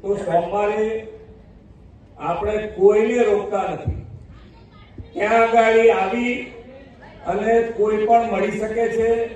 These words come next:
અને ઘણા બધા રેગ્યુલર આવે પણ છે.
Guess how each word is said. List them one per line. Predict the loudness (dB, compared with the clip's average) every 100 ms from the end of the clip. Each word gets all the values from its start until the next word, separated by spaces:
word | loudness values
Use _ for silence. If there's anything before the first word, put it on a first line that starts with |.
| -14
અને | -8 -6
ઘણા | -6 -4 2 4 4
બધા | 0 -2 -2
રેગ્યુલર | -4 -4 -4 -4 -2
આવે | -2 2 4 2
પણ | -2 -8
છે. | -12 -16